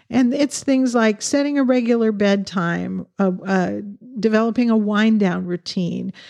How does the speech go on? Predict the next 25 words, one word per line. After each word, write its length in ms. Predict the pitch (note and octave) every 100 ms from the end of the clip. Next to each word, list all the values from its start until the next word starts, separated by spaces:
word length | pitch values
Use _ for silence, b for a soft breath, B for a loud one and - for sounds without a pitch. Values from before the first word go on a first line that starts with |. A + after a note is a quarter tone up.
| B -
um, 280 | G3 F3+ G3
avoiding 560 | G#3 G3 A#3 A#3+ A#3
screens 720 | - - A#3 A3+ A3+ G#3 F#3
in 100 | F#3+
the 100 | F#3
last 400 | F3 F3 F3 -
hours 380 | F#3 F#3 F3 F3+
of 140 | F#3 F#3
the 80 |
day, 500 | F3+ F3 F3 F3 G3 -
those 300 | A3 A3 A#3
sorts 280 | - G3 -
of 100 | F#3+
things. 340 | - F3+ F#3 B B B
But 200 | B3+ A#3+
build 340 | D#4+ F#4+ D#4
that 320 | A#3+ A#3+ B3 F#3
into 420 | A#3+ A3+ - A3+
your 800 | G#3+ G3+ G3+ G3 F#3+ F#3+ - - _
self-care 560 | - - G3 - - G3
routine 540 | F3+ F3+ - F3+ E3+
to 120 | F3+ G#3+
get 280 | G3 A#3+
enough 320 | C#4 A3 A3 -
sleep. 520 | - G3+ F3+ F3